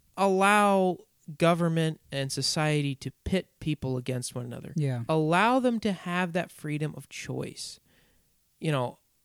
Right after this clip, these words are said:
Speaker 1: w-, we're gonna talk about some stuff that goes into city and county governments just as much as it goes into state governments here. As far as, do we think this is government overreach? You know, uh, building codes, for example.
Speaker 2: Yeah.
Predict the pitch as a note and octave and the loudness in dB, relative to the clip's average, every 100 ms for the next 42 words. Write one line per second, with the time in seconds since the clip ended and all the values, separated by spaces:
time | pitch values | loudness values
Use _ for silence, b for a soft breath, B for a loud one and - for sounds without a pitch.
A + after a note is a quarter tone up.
0 | _ _ E3 D3+ F#3 F#3 G#3 G#3 F#3 F3 | _ _ -10 -8 0 2 4 4 4 4
1 | E3 D#3+ - D3 - D#3 D3+ C3+ D3+ C#3+ | 4 2 2 0 2 2 0 2 2 4
2 | C#3+ B2+ - F3 E3+ F3+ - _ _ _ | 2 -2 0 2 4 2 -2 _ _ _
3 | _ _ _ C#3+ C#3+ C3 E3+ G3 G3+ C#3 | _ _ _ 0 0 2 2 4 4 4
4 | B2 A#2 A#2+ A2+ - - - D3+ D#3+ D3+ | 2 0 -2 -4 -8 -8 -2 0 0 2
5 | D#3+ E3 D3 C#3+ D#3 D3 C#3 C3+ - A3 | 2 2 0 2 2 4 0 0 2 4
6 | G3+ C3 - - - - - b b b | 4 0 -2 -8 -10 -10 -12 b b b
7 | - D3+ D3+ D#3 D3 C#3 C3 D3 D#3+ G3 | 0 0 4 4 4 2 2 4 6 4
8 | F#3+ E3 D#3 D#3+ D3 D3+ C#3+ C3 C3+ D3+ | 2 2 0 0 -4 -4 -2 -2 0 0
9 | F#3+ F#3+ D3 - - - - _ - D3 | 2 0 -2 -6 -14 -18 -20 _ -4 -2
10 | A#2+ D3+ - _ _ _ C#3+ C#3+ C#3 C3+ | -2 -6 -10 _ _ _ 0 2 2 2
11 | D#3+ G3+ F3 C3+ A#2+ - - C3+ B2 A#2 | 2 2 2 -2 -6 -8 -6 -6 -4 -6
12 | A2 - - _ _ E3 | -8 -12 -14 _ _ -6